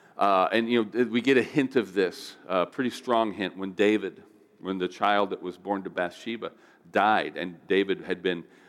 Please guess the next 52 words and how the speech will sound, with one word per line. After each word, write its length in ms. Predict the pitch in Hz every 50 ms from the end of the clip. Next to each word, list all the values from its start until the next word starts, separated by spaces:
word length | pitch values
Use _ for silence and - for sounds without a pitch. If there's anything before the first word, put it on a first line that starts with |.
| - _ -
uh, 120 | 82 80
praying 520 | 73 - - - 113 117 117 107 101 95 92
for 240 | 82 101 95 90 90
the 100 | 85 85
child's 400 | - - 110 101 98 95 87 -
survival, 580 | - 101 90 82 98 104 113 113 104 95 92
and 100 | 92 92
when 80 | 90 90
the 60 | 85
child 360 | - - 113 107 101 92 85
died, 340 | 95 101 110 120 107 95 95 - - - - - - _ 87
uh, 180 | 90 85 82 -
and 160 | 92 95 87
he 300 | 85 98 95 90 82 - - - _ - _ _
washed 320 | - 101 110 107 - -
himself 500 | - 107 - - 110 104 110 117 - -
and, 220 | 104 92 87 87 -
and 220 | 82 87 87 85
snapped 400 | 82 - - 113 101 95 92 -
out 200 | 107 110 131 131
of 60 | 107 95
it, 100 | - 98
they're 100 | 104 101
like, 240 | 104 98 95 -
"Well, 180 | 98 127 160 151
you 180 | 120 107 107 104
were 120 | 104 101
mourning 400 | 101 107 123 139 151 143 127 113
while 200 | 113 110 107 107
he 160 | 95 110 107
was, 300 | 101 95 95 92 - -
uh, 180 | 95 92 87 82 - - - - -
alive, 440 | 90 90 95 95 101 120 143 160 139
and 120 | 113 104
now 120 | 104 107 117
you're, 300 | 120 113 107 104 101 98
you're 220 | 98 104 104 107
okay 320 | 107 104 - 123 120 131
now 200 | 127 120 110 110 104
that 120 | 98 95
he's 160 | 92 92 90
sick." 280 | - - - 131 147 -
He 80 | - -
said, 180 | - - 127
"I 80 | 151 196
can't 260 | - 202 185 143 131
do," 160 | 147 160 -
or 160 | 113 117 117
now 180 | 113 113 110 113
that 140 | 110 104 101
he's 140 | 101 - -
dead, 320 | - - 110 135 156 -